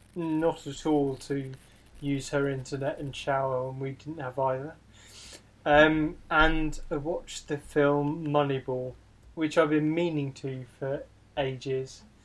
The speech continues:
um, because I like sports and statistics,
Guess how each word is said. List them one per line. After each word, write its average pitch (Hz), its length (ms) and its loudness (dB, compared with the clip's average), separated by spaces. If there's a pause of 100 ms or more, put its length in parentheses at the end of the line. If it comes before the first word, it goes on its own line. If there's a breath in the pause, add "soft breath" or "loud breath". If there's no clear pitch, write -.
(460 soft breath)
um, 131 400 -6 (420)
because 131 680 -10 (340)
I 131 100 -2
like 127 480 -8
sports - 800 -6
and 131 240 -6
statistics, - 1000 -10